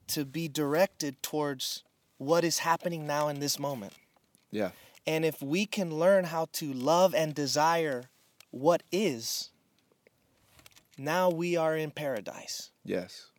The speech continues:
Speaker 1: Right? Because whether it's good or bad, whether it's positive or negative, we're not just in acceptance of reality.
Speaker 2: Yeah.
Speaker 1: We love it the way that it is.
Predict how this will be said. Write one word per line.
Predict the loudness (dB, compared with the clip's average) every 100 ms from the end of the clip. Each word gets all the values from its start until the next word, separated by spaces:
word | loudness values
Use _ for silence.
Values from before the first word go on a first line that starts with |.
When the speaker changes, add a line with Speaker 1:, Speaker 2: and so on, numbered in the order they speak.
| _
Speaker 1:
Right? | -4 -2
Because | -2 -6 -6
whether | -4 -6 -6 -8
it's | -10
good | -2 2 4
or | 2
bad, | 2 0 0 -2 -8 _ _ _ _ _ _ _ _ _ _
whether | -6 -4
it's | -6 -8
positive | 2 4 4 -2 -4
or |
negative, | -4 -4 -2 -4 -4 -6 -16 _ _ _ _ -20 -20 _ -6
we're | 0
not | 2 2
just | 2 0 0 -4 -8
in | -6 -4
acceptance | 0 2 4 2 -2 -6 -6
of | -6 -8
reality. | -8 -8 -10 -14 -18 -20 _
Speaker 2:
Yeah. | 0 0 0 -10 _
Speaker 1:
We | -4 -2
love | 0 0 0
it | -2
the | -4
way | -6 -6
that | -8
it | -10 -14
is. | -14 -12 -12